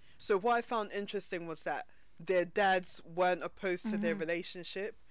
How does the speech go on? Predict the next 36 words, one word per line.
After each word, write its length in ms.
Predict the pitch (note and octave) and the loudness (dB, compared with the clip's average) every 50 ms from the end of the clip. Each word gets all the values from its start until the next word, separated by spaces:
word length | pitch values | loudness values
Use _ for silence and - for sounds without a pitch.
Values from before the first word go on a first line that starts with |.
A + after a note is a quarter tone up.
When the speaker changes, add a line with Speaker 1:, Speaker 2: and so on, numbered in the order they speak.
| - - - - - | -18 -18 -18 -10 -6
Speaker 1:
because 360 | E3+ G3 - A3 G3 F3 D#3+ | -6 -4 -2 -2 -2 -2 -2
normally 360 | F3+ G3 G3 G3 F#3+ F3+ E3+ E3+ | -2 0 0 0 0 -2 -4 -4
you'd 200 | E3 E3+ E3+ D#3+ | -4 -6 -8 -6
see, 240 | - - - G3 | -6 -4 -4 -2
like, 200 | F#3 E3+ E3+ D#3 | -2 0 0 0
the 60 | D3+ E3+ | -2 -6
patriarchal 720 | - - - F3+ E3+ - - - F3 E3 D#3 - - E3 | -6 -2 -2 -2 -2 -2 -2 -2 0 0 -2 -2 -6 -12
figure, 280 | D3+ - - D#3+ D3+ D#3 | -10 -6 -4 -4 -4 -4
you'd 220 | D3 D3+ D3+ D3 | -6 -8 -10 -12
see, 200 | - - - E3+ D3+ | -12 -10 -10 -6 -2
like, 260 | D#3+ D3 C3+ - - | -2 -2 -2 -2 -2
her 200 | - E3 D#3+ D#3+ | -2 0 0 0
dad, 340 | D3 D#3 C#3+ C3+ C3+ C#3 - - - - - - - - - - | 0 -2 -4 -4 -4 -6 -8 -12 -18 -18 -18 -18 -18 -18 -18 -14
you 140 | E3+ F3 | -10 -6
know, 240 | D#3+ D#3 D3 D3 C#3+ B2+ - - - - - - | -4 -2 0 0 -2 -4 -8 -16 -18 -18 -14 -10
saying 260 | - - G3 E3 D3+ | -6 -4 -4 -4 -2
something 260 | - E3+ D#3+ - F3 | -2 -4 -4 -4 -4
like, 120 | D#3 - | -2 0
"Oh, 80 | E3+ E3+ | 0 0
you're 160 | E3+ E3 D#3+ | 2 0 -2
gonna 180 | D#3 F3 E3 E3 | -2 -4 -4 -4
ruin 340 | D#3 D#3 E3+ E3 D#3+ D#3 D#3 | -4 -2 -2 0 0 0 -2
your 140 | D#3 D#3 D3+ | -2 -2 -2
life 360 | D3 D3+ D3+ D3+ D3+ D3+ D3+ | 0 0 0 0 0 0 -2
follow-, 380 | - - - - E3+ D#3 D#3+ G#2 | -4 -6 -10 -8 -6 -6 -6 -8
following 420 | - - - E3 D#3+ D#3 D3+ D3+ | -10 -8 -8 -6 -4 -4 -4 -4
after 260 | D#3 D3+ D#3 - - D3+ | -4 -4 -6 -6 -10 -12
this 140 | D#3 D#3+ | -12 -12
boy," 280 | - - - D#3 D#3 D#3 | -10 -4 -2 0 0 0
but 180 | D3 - D#3+ D#3+ | 0 0 0 0
it's 120 | D#3+ - | 0 -2
actually 300 | - F#3 - - G3 E3+ - - | -4 -4 -4 -6 -10 -8 -4 0
her 200 | G3+ G#3+ A3+ A3 | 0 2 2 0
dad 320 | - E3+ D3 C#3 C3+ - - - - - - - | 0 -2 -2 -2 -4 -8 -14 -18 -18 -18 -16 -8
who's, 280 | - F#3 E3+ E3 D#3+ - | -6 -4 -4 -4 -4 -4
like, 360 | F3+ E3 D#3+ C#3+ B2 - - | -4 -2 -2 -2 -2 -4 -6